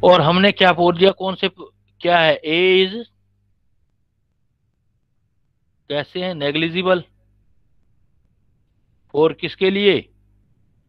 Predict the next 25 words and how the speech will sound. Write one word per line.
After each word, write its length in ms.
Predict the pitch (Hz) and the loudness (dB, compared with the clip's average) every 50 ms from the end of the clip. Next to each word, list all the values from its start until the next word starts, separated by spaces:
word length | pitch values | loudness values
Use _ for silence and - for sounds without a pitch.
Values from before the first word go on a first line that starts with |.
| _ _ _ _ _ _ _ _ _ | _ _ _ _ _ _ _ _ _
Hydrogen 540 | 110 113 120 127 127 143 156 160 175 180 185 196 | -4 -2 -2 -2 -2 -2 -4 -4 -2 -2 -2 -2
and 140 | 226 262 269 _ _ _ _ _ _ _ _ _ _ _ _ _ _ _ _ _ _ _ _ _ _ - | -2 -4 -6 _ _ _ _ _ _ _ _ _ _ _ _ _ _ _ _ _ _ _ _ _ _ -8
helium, 400 | 120 135 151 170 180 196 202 190 | -4 -2 0 0 0 0 -2 -2
क्योंकि 1040 | 185 _ _ _ _ _ _ _ _ _ _ _ _ _ _ _ _ - 147 156 160 | -8 _ _ _ _ _ _ _ _ _ _ _ _ _ _ _ _ -14 -12 -10 -10
smallest 500 | - - 156 151 156 170 185 180 - - | -10 -4 -2 0 2 2 2 0 0 -2
gas 220 | 160 160 156 131 - | 0 0 0 0 -2
है 60 | 160 | -4
ना, 60 | 170 196 | -4 -4
इसका 260 | 185 - _ 170 151 | -8 -8 _ -8 -6
molar 300 | 147 156 160 165 160 151 151 | -4 -2 -2 -2 -2 -2 -2
mass 200 | 151 151 139 139 | -2 0 0 -2
है 80 | 151 143 | -4 -4
टू, 400 | - 147 151 156 160 156 151 _ _ _ _ _ _ _ _ _ _ _ | -4 -4 -4 -2 -4 -4 -6 _ _ _ _ _ _ _ _ _ _ _
इसका 260 | 139 - - - 160 | -18 -12 -8 -8 -6
molar 300 | 156 151 151 151 160 156 151 | -4 -4 -2 -2 -2 -2 -2
mass 260 | 147 143 143 139 - 151 | -2 -2 -2 -2 -2 -4
है 60 | 143 | -4
फ़ोर, 540 | - - 147 151 156 156 160 160 - - _ _ _ _ _ _ _ _ _ _ _ _ _ _ _ _ _ _ _ _ _ _ _ _ _ | -2 -2 0 2 4 4 4 2 2 -2 _ _ _ _ _ _ _ _ _ _ _ _ _ _ _ _ _ _ _ _ _ _ _ _ _
तो 140 | - 160 156 | -2 -2 -2
smallest 580 | - - 151 151 147 151 165 185 196 170 - 160 | -2 -6 -4 0 2 4 4 4 2 0 -4 -6
molar 280 | 147 143 139 139 127 120 | -4 -2 -2 -2 -2 0
mass 200 | 113 107 107 - | -2 -2 -2 -2
है 60 | 107 | -6
बेटा 180 | 92 90 - 95 | -6 -6 -8 -12
इसका। 260 | 92 - _ - - | -12 -14 _ -20 -20